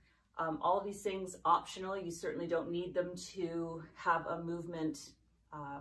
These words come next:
practice, but just something you might wanna have on hand. And of course, I have to go through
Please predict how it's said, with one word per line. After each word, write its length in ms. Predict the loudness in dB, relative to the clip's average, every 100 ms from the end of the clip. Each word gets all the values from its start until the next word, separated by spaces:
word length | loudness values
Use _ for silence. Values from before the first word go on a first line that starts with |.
| -10
practice, 720 | 6 6 6 0 0 -6 -10 _ _ _ _ _ _ _ _ _ _ -20 _ _ _ _ _ _ _ _
but 180 | 2 2
just 220 | -4 -2
something 320 | -4 -2 -2
you 100 | 0
might 220 | 0 0
wanna 180 | 0 -2
have 320 | 0 0 0
on 220 | 0 0 0
hand. 400 | -2 -2 -2 -6 -12 -20 _ _ -20 -20 -10
And 580 | -6 -2 0 0 0 -4 -12 _ _ _ -20 _ -16
of 140 | -4
course, 240 | 0 0
I 80 | 0
have 240 | 0 -2 -2
to 80 |
go 180 | 0 2
through 580 | 2 -2 2 4 2 0